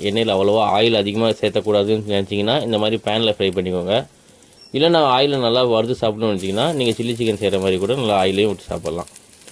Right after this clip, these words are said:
அது உங்களுடைய விருப்பம். எப்படி பண்ணாலும் டேஸ்ட் நல்லா தான் இருக்கும், ஒரே மாதிரி தான் இருக்கும். ஆனா, ஒண்ணே ஒண்ணு மட்டும் நல்லா தெரிஞ்சுக்கணும்.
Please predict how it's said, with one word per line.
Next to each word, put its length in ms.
அது 160
உங்களுடைய 460
விருப்பம். 360
எப்படி 180
பண்ணாலும் 420
டேஸ்ட் 260
நல்லா 160
தான் 180
இருக்கும், 280
ஒரே 200
மாதிரி 180
தான் 100
இருக்கும். 280
ஆனா, 140
ஒண்ணே 220
ஒண்ணு 140
மட்டும் 200
நல்லா 220
தெரிஞ்சுக்கணும். 520